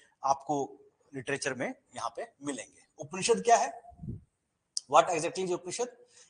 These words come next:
इसको वेदांत भी कहते हैं। वेदांता, वेदांत मतलब वेदों का अंत।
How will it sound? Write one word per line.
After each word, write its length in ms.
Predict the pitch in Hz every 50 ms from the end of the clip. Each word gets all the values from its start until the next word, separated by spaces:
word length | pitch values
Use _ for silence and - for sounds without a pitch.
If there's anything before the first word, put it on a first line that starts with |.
| _ -
इसको 280 | 139 - - 214 190
वेदांत 440 | 160 165 160 147 147 143 156 156 -
भी 120 | 135 127
कहते 280 | 120 - - - - -
हैं। 80 | - _ _ _ _ _ _ _ _ _ _ _ _ _ _ _ _ _ _ _ _ _ _ _ _ _ _ _ _ _ _ _ _ _ _ _ _ _ _ _ _ _ _ _ _ _ _ _ _ _ _ _ _ _ _ _ _ _ _ _ _ _ _ _ _ _ _ _ _ _ _ _ - 135
वेदांता, 760 | 135 120 131 123 120 120 107 - 92 - - - _ _ _ _ _ _ _ _ _ -
वेदांत 340 | 120 143 147 151 165 180 175
मतलब 460 | 185 190 - 233 269 - - - - - 127
वेदों 340 | 120 135 147 143 160 165
का 160 | 156 - 151 175 240 254 - - - -
अंत। 480 | 147 151 156 147 143 - - - - -